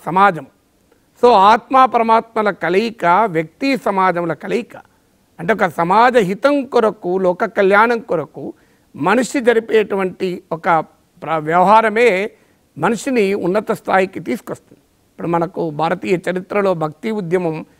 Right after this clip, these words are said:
ఇచ్చినటువంటి గొప్ప contribution అది. అప్పటి వరకు మా-, మనిషికి అందుబాటులో లేని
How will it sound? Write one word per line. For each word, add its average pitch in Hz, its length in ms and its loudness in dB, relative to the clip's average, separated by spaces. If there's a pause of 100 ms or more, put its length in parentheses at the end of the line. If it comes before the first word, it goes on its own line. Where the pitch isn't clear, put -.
(320)
ఇచ్చినటువంటి 196 640 -4
గొప్ప 196 400 -2
contribution 220 720 -6
అది. 110 100 -20 (420)
అప్పటి 226 260 2
వరకు 254 800 0
మా-, 175 280 0
మనిషికి 202 540 -2
అందుబాటులో 220 640 0
లేని 196 400 0